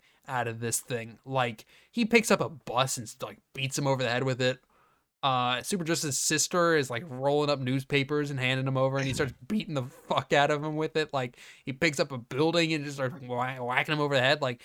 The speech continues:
Speaker 1: he's just kicking the shit out of this guy. And, like, these are actual genuine punches, too. Like, th-, this guy is actually punching this other guy. I'm sure, like, the suit's deflecting most of it, so he's not really feeling anything, but,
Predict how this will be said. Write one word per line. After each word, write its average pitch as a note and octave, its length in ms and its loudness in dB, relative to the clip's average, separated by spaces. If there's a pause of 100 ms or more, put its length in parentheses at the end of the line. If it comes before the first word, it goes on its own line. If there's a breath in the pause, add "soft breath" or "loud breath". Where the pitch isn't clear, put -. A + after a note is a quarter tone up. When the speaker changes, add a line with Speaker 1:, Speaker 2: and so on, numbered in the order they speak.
(140 loud breath)
Speaker 1:
he's A4 100 0
just B4+ 160 4
kicking A#3 240 0
the C#3 80 0
shit E3 300 0
out C3 80 4
of A2+ 60 -6
this A2+ 100 -12
guy. B2 120 -6
And, E3+ 140 -2
like, D#3+ 220 0 (260)
these B3 160 4
are - 220 4
actual F3+ 500 4
genuine C#3 600 -2
punches, C3 420 0
too. A2+ 240 -6
Like, A#2 300 -12 (580)
th-, G#3 180 2
this F3 180 2
guy F#3+ 180 4
is E3 180 4
actually F#3+ 460 2
punching D3 380 -2
this B2 120 -2
other C3 180 0
guy. A#2+ 180 -6
I'm C3+ 100 -4
sure, G#3 220 4
like, C3 180 -2
the B2 80 -8
suit's - 320 -4 (220)
deflecting B2 440 -6
most B2 240 -4
of C3+ 60 -4
it, C#3 100 -4
so A#2+ 60 -14
he's A#2 100 -14
not B2 80 -6
really A2+ 160 -8
feeling B2 300 -8
anything, C#3+ 320 -4
but, B2 200 -6